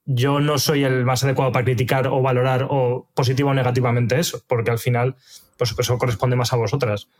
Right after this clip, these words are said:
Pero a mí una cosa que me sorprendió de la película y que no esperaba de ella y que es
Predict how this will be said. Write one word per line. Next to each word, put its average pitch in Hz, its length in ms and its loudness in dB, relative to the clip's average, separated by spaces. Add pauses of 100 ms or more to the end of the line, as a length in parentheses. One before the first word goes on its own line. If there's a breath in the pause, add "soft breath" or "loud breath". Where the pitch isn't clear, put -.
(380 soft breath)
Pero 165 320 2
a 151 80 0
mí 156 160 2
una 180 180 2
cosa 175 200 0
que 135 60 0
me 131 80 0
sorprendió 123 340 0
de 156 60 2
la 156 80 0
película 147 280 0
y 120 40 -2
que 123 80 -2
no 120 80 0
esperaba 139 360 0
de 123 140 2
ella 139 220 0
y 110 120 -2
que 127 120 0
es - 300 -4